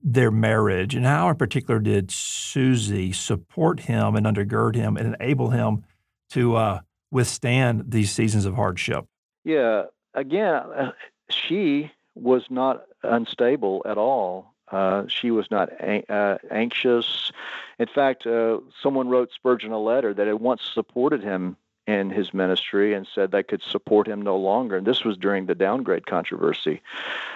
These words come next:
Speaker 2: Spurgeon was in Monton on the, uh, French Riviera, uh, recovering. Susie was in London. She received the letter, and,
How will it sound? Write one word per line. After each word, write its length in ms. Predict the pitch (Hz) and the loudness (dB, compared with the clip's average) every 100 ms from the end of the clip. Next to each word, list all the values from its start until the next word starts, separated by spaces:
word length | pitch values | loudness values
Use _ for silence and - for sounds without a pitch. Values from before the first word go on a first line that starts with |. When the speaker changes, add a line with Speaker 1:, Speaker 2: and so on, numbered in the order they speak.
| - | -14
Speaker 2:
Spurgeon 440 | - 139 165 135 | -2 2 4 2
was 140 | 113 104 | -2 -2
in 140 | 101 | -4
Monton 640 | 104 135 160 107 95 104 | 0 0 0 0 0 0
on 280 | 104 98 92 - | -4 -6 -8 -2
the, 80 | |
uh, 120 | 98 95 | 0 0
French 240 | - 107 - | 0 -2 0
Riviera, 640 | 107 95 98 107 123 107 107 - - | 0 0 -2 0 0 0 -4 -10 -2
uh, 160 | 98 92 | 0 0
recovering. 720 | 95 - 135 127 98 104 147 - - _ | -2 0 0 0 -4 -6 -12 -20 -20 _
Susie 340 | - 110 107 | 0 2 2
was 160 | 107 101 | 0 0
in 120 | 95 | 0
London. 420 | 101 113 139 104 | 0 0 2 0
She 240 | 101 - 165 | -2 -2 0
received 560 | 147 104 - 120 151 | 0 -2 -2 -2 0
the 100 | 104 | -2
letter, 420 | 95 92 90 104 135 _ _ _ - - - - | 0 0 0 -2 -4 _ _ _ -14 -14 -14 -6
and, 480 | 113 123 123 120 | -2 0 0 -4